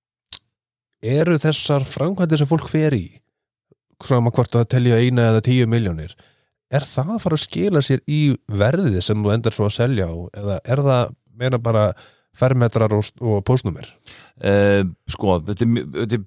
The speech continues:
Speaker 2: mjög fín pæling vegna þess að ég er spurður að þessu svolítið oft, eh, á ég að fara í einhverjar framkvæmdir áður en ég sel?
Speaker 1: Mhm.
Speaker 2: Þá er það spurning bara hvers eðlis eru framkvæmdirnar. Eh, það sem skiptir mestu máli er að skilin, sem sagt húsið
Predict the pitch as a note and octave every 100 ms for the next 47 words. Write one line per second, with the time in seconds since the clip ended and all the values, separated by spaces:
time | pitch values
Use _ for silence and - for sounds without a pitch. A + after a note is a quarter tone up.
0 | A#2 B2+ D#3 E3 C#3+ C#3 C#3 D#2 E2+ F#2
1 | G2+ F#2 G2 G#2 A#2 B2+ - C#3+ C3 C3+
2 | B2+ B2+ A2+ G#2+ - _ A#2 G#2 G2+ D#2+
3 | A2+ - - F#2 C#2+ F2 F2 F2 E2 F2+
4 | A2 A2+ G#2 G2 G2 F#2+ - - G#2+ G2+
5 | F#2+ G2 G2 F#2+ F#2+ - F#2+ G2 F#2 F2
6 | - - G#2+ G#2 F#2+ F2 E2+ - - F#2
7 | F#2 F2+ F2 D#2+ - - - _ G#2 F2
8 | G#2 D#3+ _ _ - G2 A2+ A#2 B2+ A#2
9 | G#2 A2 A2+ G#2+ - A#2+ C#3 B2+ - A2+
10 | B2+ G#2+ - B2 A2+ - A2 - - _
11 | _ _ _ _ _ _ - E2 E2+ E2
12 | E2 D#2 - _ - G2 G2+ - A#2 A#2
13 | G#2+ B2 C3+ A2 F2 E2+ F2+ F2 F#2+ F#2+
14 | F#2+ F#2 - A2 B2+ G2+ E2 G#2+ F2+ -
15 | A2 B2+ -